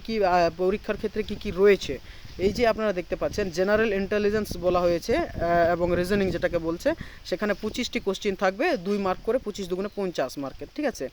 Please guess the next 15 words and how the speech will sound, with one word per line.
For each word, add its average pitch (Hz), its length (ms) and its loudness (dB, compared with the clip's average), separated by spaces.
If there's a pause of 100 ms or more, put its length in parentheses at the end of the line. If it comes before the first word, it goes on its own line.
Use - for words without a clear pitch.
(380)
সেই 226 160 4
রকমই 240 260 4
জেনারেল, 202 640 2
আহ, 165 260 4
অ্যাওয়ারনেস 196 480 2
রয়েছে 202 280 0
এখানে 202 240 -4
আপনারা 196 160 -4
দেখতে 185 240 -10
পাচ্ছেন। 196 260 -8
তারপর 180 300 -2
হচ্ছে 180 160 -6
কোয়ান্টিটিভ 180 560 -4
অ্যাপটিটিউড 180 640 0
রয়েছে, 196 360 -2